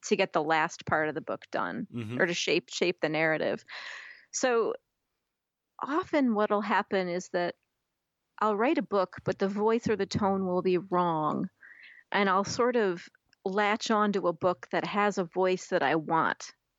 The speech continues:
Speaker 1: So, uh, so I was re-, wri-, writing this memoir. It's, it's unpublished, but it's in progress. Um, and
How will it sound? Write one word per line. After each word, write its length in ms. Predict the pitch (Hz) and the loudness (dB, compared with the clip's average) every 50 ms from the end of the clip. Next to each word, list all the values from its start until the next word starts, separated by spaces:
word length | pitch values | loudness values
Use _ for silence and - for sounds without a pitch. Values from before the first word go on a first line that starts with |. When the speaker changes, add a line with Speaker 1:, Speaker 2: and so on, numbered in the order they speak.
| _ - - - - - _ _ | _ -20 -20 -20 -20 -20 _ _
Speaker 1:
So, 580 | - - - 233 220 214 208 208 208 196 - - _ _ _ _ | -8 -2 0 0 2 4 2 2 2 0 -2 -4 _ _ _ _
uh, 540 | 202 196 196 190 185 185 185 185 185 180 - - - _ - | 0 2 4 4 2 2 0 0 -2 -4 -6 -8 -12 _ -14
so 140 | - - 247 | -4 -2 0
I 80 | 226 220 | 0 0
was 140 | 220 - 233 | 0 -2 -2
re-, 160 | 262 269 - - | -2 0 -2 -2
wri-, 200 | - - - - - _ - | -4 -2 -2 -2 -2 _ -2
writing 300 | 226 240 254 262 226 202 | 0 0 0 0 0 -2
this 180 | 185 - - | -4 -2 -2
memoir. 560 | 190 185 180 185 170 170 170 165 160 165 180 - - | 0 0 0 0 0 0 0 0 0 0 -4 -6 -8
It's, 180 | - - - - | -10 -10 -12 -8
it's 180 | - 196 - - - | -6 -6 -6 -2 0
unpublished, 720 | 202 196 190 - - 196 - 175 170 160 170 - - - - | 0 0 0 0 -2 -2 0 0 -2 0 -2 -4 -8 -4 -2
but 180 | 180 - - - _ _ _ _ _ _ _ _ _ _ _ _ _ _ _ | -2 -2 -2 -4 _ _ _ _ _ _ _ _ _ _ _ _ _ _ _
it's 120 | 196 - 196 | -4 -2 0
in 120 | 165 - | -2 0
progress. 640 | - 160 147 151 160 - - 147 156 175 - - - - _ _ - - - _ _ _ _ _ _ _ _ _ _ - | 0 0 0 0 2 0 0 0 0 -2 -4 -10 -16 -18 _ _ -20 -20 -20 _ _ _ _ _ _ _ _ _ _ 0
Um, 560 | 190 190 185 180 180 175 170 165 165 - - _ _ _ _ _ _ _ _ - - _ _ _ _ _ | 0 2 2 2 0 -2 -2 -4 -6 -8 -10 _ _ _ _ _ _ _ _ -20 -20 _ _ _ _ _
and 760 | 208 208 202 202 202 196 196 196 190 190 190 190 190 190 - | 0 0 0 0 0 0 0 2 0 0 0 -2 -2 -4 -6